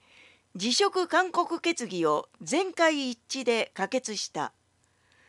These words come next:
その後、令和四年八月五日に議会事務局が三本圭介議員を非告発人とした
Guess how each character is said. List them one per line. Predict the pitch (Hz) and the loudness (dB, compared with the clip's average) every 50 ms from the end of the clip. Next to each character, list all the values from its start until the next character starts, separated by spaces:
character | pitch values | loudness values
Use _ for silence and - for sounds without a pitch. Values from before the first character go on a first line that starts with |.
| _ _ _ - | _ _ _ -8
そ | - - 311 311 | -2 0 2 4
の | 311 330 311 269 | 4 4 4 6
後、 | 277 269 262 277 - _ _ _ _ _ | 6 6 6 4 0 _ _ _ _ _
令 | - 220 320 392 381 349 | 0 2 4 6 6 8
和 | 262 214 185 | 8 6 6
四 | 185 185 190 202 | 6 4 2 0
年 | 214 214 202 196 180 - _ | -2 -2 -4 -4 -6 -10 _
八 | - 220 247 - - 370 | 0 0 2 2 2 2
月 | 349 349 349 - 294 | 0 0 0 0 -2
五 | 285 262 247 - - | -2 -2 -2 -4 -6
日 | - - 220 | -6 -4 -4
に | 214 202 185 - - _ _ _ _ - | -4 -4 -6 -8 -10 _ _ _ _ 2
議 | - 349 370 | 2 2 4
会 | - 359 339 277 240 | 6 6 8 8 6
事 | 196 - 196 | 4 2 0
務 | 233 294 359 | 2 2 2
局 | - - 269 254 - 180 165 | 2 2 0 0 0 -2 0
が | 156 151 160 156 - _ _ _ _ _ _ _ | 0 0 0 -2 -6 _ _ _ _ _ _ _
三 | 202 220 233 - 392 392 | -4 -2 0 2 2 4
本 | 392 381 285 247 | 6 6 6 6
圭 | 233 - 330 320 302 294 | 6 4 2 2 2 0
介 | - - - 208 - | 0 2 2 2 2
議 | 202 285 | 2 0
員 | 294 269 240 214 196 175 | 2 2 2 2 2 4
を | 165 156 151 139 - - _ _ | 4 4 4 4 2 -2 _ _
非 | - - 349 349 330 - | -2 2 2 2 2 2
告 | - - 240 247 - | 2 2 2 4 4
発 | 339 320 330 339 - 320 | 4 4 4 2 2 2
人 | 294 302 285 277 254 | 2 4 4 4 4
と | - 254 | 4 4
し | 233 - - | 4 4 0
た | - 226 220 202 | 2 2 2 2